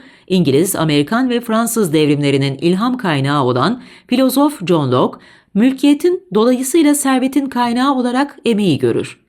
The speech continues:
Aradan geçen yaklaşık yüz yıl sonra yaşayan kapitalist ekonominin kuramcısı, kurucusu değil, kuramcısı var olan bir sistemin işleyiş biçimini sistematik ve bilimsel şekilde açıklayan filozof Adam Smith,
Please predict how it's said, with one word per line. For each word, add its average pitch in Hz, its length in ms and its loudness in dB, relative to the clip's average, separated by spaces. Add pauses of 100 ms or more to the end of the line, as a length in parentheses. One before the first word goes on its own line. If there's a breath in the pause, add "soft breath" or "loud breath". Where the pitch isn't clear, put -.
(420)
Aradan 302 440 2
geçen 302 360 2
yaklaşık 277 560 -2
yüz 320 300 4
yıl 220 140 0
sonra 180 340 0
yaşayan 135 560 0
kapitalist 233 640 -2
ekonominin 202 640 -2
kuramcısı, 160 800 -2 (180)
kurucusu 185 560 2
değil, 175 260 -2 (120)
kuramcısı 156 760 -2 (280 loud breath)
var 190 220 0
olan 233 320 -2
bir 214 120 -2
sistemin 196 640 -2
işleyiş 208 600 -4
biçimini 139 640 -4
sistematik 180 680 -2
ve 247 120 2
bilimsel 214 440 0
şekilde 156 380 0
açıklayan 131 540 -2 (340 loud breath)
filozof 262 580 2
Adam 185 260 0
Smith, - 400 -6